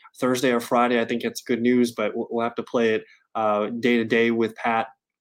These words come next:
Uh, Sterling Shepard has a good chance to return this week. He's been close. He's been practicing, uh, and I think they've been just really taking their time. Sterling's kind of one of those guys that, uh, when he gets dinged up, he usually stays out for a little bit.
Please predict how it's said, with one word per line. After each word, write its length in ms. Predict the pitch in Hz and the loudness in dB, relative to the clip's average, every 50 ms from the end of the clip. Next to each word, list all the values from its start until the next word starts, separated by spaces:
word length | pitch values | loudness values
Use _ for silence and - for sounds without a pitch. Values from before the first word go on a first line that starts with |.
| _ _ _ _ _ _ - - | _ _ _ _ _ _ -8 -4
Uh, 200 | 131 110 107 107 | -2 0 0 0
Sterling 340 | - - - 165 151 147 135 | -2 0 2 2 2 2 2
Shepard 540 | - - 147 139 143 156 151 143 131 - - | 2 0 0 0 2 2 0 0 0 -4 -6
has 160 | - 131 131 | -4 -2 -2
a 40 | 123 | 2
good 160 | 123 139 127 | 2 2 2
chance 300 | - 147 135 131 127 - | 2 0 -2 -2 -2 -2
to 80 | - | -2
return 300 | 135 131 - - 135 131 | -2 -2 -2 -2 -2 -2
this 180 | 127 120 120 - | -2 -2 -2 -2
week. 140 | 139 135 - | -2 -2 0
He's 140 | 143 135 123 | -2 0 0
been 180 | 143 131 123 | 0 0 0
close. 400 | - - - 139 170 220 233 - | -2 0 2 4 4 4 4 2
He's 100 | - 135 | -2 -2
been 160 | 127 135 120 | 0 0 -2
practicing, 760 | 113 - 139 131 147 - - 180 - - 196 196 202 202 196 - - - - _ _ | 0 0 0 0 0 0 -4 -4 0 2 2 2 2 0 -4 -8 -14 -20 -20 _ _
uh, 60 | 123 | 0
and 180 | 120 120 120 113 | 2 2 2 0
I 40 | |
think 160 | 113 151 143 143 | 0 -2 0 0
they've 140 | 143 123 | 0 0
been 140 | 127 127 120 | 2 0 0
just 160 | 120 120 - | -2 -4 -2
really 180 | - 135 135 123 | 0 0 0 0
taking 360 | 120 - 143 135 - 135 123 | 0 -2 -4 -4 -2 -2 -2
their 120 | 117 113 110 | -2 -2 -4
time. 420 | - - 131 127 123 120 120 120 - - _ _ _ | -4 -4 -2 0 0 0 0 -2 -4 -10 _ _ _
Sterling's 440 | - - - 135 127 127 123 117 - | -8 -2 0 2 2 2 2 -2 -2
kind 180 | - 127 120 | -2 -2 0
of 60 | 120 | 0
one 80 | 120 120 | 0 2
of 80 | 120 117 | 2 0
those 160 | 113 110 - | -2 -2 -2
guys 260 | 123 113 117 117 110 | 0 0 0 0 0
that, 260 | 117 107 104 104 - | 0 -2 -2 -2 -2
uh, 180 | 113 107 107 107 | 0 2 2 2
when 120 | 110 110 | 2 0
he 80 | 123 127 | -2 0
gets 220 | 127 127 - - | 0 0 -2 -2
dinged 340 | - 120 139 139 135 127 120 | 0 0 2 4 4 4 2
up, 180 | 123 123 123 - | 2 0 0 -2
he 120 | - 123 117 | -4 -4 -2
usually 460 | 110 117 117 117 117 113 120 120 117 | -2 -2 0 0 0 2 2 2 0
stays 240 | 117 - 120 107 110 | 0 -2 -6 -2 -2
out 140 | 107 107 - | -2 -2 -2
for 140 | - 113 107 | -4 -4 -4
a 60 | 104 | -2
little 200 | 104 113 110 110 | -2 -2 -2 -2
bit. 220 | 107 110 104 104 | -2 0 -2 -2